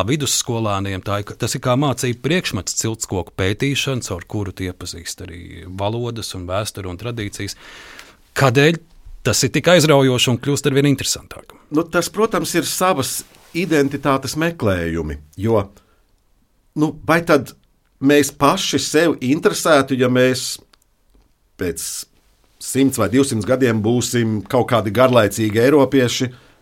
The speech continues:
Speaker 2: kas ne ar ko, pat ne ar akcentu angļu valodā, neatšķirsies no pārējiem garlaicīgiem eiropiešiem. Tāpēc jau mums ir šie te brīnišķīgie dziesmu svētki, kori, folkloras kustība, tautas dziesmas,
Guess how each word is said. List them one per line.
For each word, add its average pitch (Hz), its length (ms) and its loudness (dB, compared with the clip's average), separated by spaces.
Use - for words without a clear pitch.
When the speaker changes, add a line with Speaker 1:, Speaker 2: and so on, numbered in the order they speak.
Speaker 2:
kas - 360 -4
ne 208 380 2
ar 170 280 6
ko, 113 420 4
pat 175 240 2
ne 170 140 4
ar 135 220 8
akcentu 107 560 2
angļu 104 260 0
valodā, 90 520 -2
neatšķirsies 110 1000 2
no 107 160 0
pārējiem 101 560 4
garlaicīgiem 92 680 -2
eiropiešiem. 76 720 -6
Tāpēc 156 380 2
jau 127 140 4
mums 107 200 0
ir 143 140 4
šie 98 240 -4
te 87 160 -6
brīnišķīgie 82 680 -6
dziesmu 98 440 0
svētki, 73 400 -10
kori, 117 600 2
folkloras 127 540 0
kustība, 76 520 -14
tautas 120 420 0
dziesmas, 71 400 -10